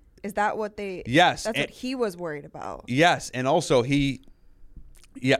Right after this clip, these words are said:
Speaker 2: yes, that's what he's worried
Speaker 1: Okay,
Speaker 2: about.
Speaker 1: got it.
Speaker 2: And, you know, I think the, the most extreme example is like an Alex Smith or a Joe Theismann where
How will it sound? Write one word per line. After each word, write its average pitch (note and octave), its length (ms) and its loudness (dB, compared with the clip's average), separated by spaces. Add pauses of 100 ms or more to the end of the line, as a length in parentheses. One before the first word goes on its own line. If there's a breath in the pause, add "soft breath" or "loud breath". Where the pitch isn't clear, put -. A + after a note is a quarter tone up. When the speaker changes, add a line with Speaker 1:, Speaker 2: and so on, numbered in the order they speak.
Speaker 2:
yes, A#2+ 360 0
that's B2 180 -4
what C3+ 80 0
he's A2+ 100 -2
worried G#2+ 220 2
Speaker 1:
Okay, F2 100 -8
Speaker 2:
about. F2 100 -8 (140)
Speaker 1:
got D#3+ 200 -4
it. - 220 -12
Speaker 2:
And, A2+ 520 0 (260)
you C3+ 140 -4
know, B2+ 80 2
I A#2 80 2
think B2 320 -2 (400)
the, B2 220 -6
the B2 100 -4
most E3+ 240 2
extreme E3 440 0
example A#2+ 520 0
is G#2 80 -2
like A2 160 -2
an G#2+ 80 -2
Alex G#2+ 320 0
Smith G#2+ 360 -4
or G#2 140 -2
a F#2 60 -4
Joe G#2+ 180 0
Theismann G2+ 460 -2
where F#2+ 240 -2